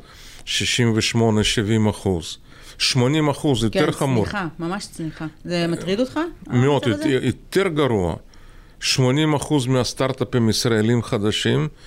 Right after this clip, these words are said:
Speaker 1: נרשמו בחו"ל. כלומר, זה כבר הסטארט-אפ, הקניין הרוחני,
Speaker 2: כן.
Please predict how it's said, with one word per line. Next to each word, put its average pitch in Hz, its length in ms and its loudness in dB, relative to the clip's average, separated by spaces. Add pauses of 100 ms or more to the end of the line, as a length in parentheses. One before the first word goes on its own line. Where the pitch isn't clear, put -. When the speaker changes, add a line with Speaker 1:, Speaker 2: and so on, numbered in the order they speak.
(340)
Speaker 1:
נרשמו 123 640 2
בחו"ל. 117 460 2 (760)
כלומר, 117 380 2
זה 110 220 0
כבר 117 280 0
הסטארט-אפ, 110 760 -2
הקניין 110 800 2
הרוחני, 110 640 0 (200)
Speaker 2:
כן. 147 200 -8